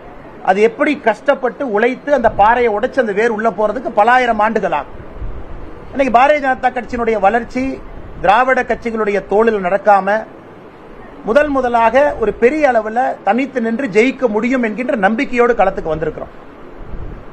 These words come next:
அதிலே நம்முடைய கூட்டணி கட்சியினுடைய பெருந்தலைவர்கள் நின்றிருக்கின்றார்கள். உதாரணத்துக்கு, ராமநாதபுரத்துல ஓ பி எஸ் அண்ணன் நின்னாங்க, டி டி வி அண்ணன் தேனியில்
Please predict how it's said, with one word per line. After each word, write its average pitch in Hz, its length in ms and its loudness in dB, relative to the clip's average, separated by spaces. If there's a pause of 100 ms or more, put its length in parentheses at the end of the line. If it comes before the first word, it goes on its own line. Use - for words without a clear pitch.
(160)
அதிலே 269 260 4
நம்முடைய 254 340 -2
கூட்டணி 262 320 -2
கட்சியினுடைய 247 600 -4
பெருந்தலைவர்கள் 247 640 2
நின்றிருக்கின்றார்கள். 175 640 -4
உதாரணத்துக்கு, 185 460 2
ராமநாதபுரத்துல 175 560 0
ஓ 165 140 0
பி 175 120 -6
எஸ் 170 180 -4
அண்ணன் 143 220 -8
நின்னாங்க, 143 360 -4
டி 175 160 -10
டி 165 100 -8
வி 156 160 -4
அண்ணன் 143 260 -6
தேனியில் 151 320 -6